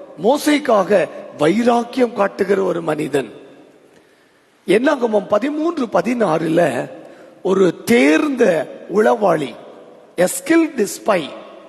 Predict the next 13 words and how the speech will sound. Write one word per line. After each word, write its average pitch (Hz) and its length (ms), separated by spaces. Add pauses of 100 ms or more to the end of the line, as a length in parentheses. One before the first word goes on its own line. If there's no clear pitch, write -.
(1200)
இருபத்தி 262 500
ஏழு 233 320
பதினெட்டு, 165 800
எண்ணாகமம் 190 580
இருபத்தி 220 400
ஏழு 170 240
பதினெட்டுல 143 760 (540)
man 262 440 (480)
with 175 200
a 147 320 (220)
spirit - 800
of 180 120 (100)
leadership. 240 720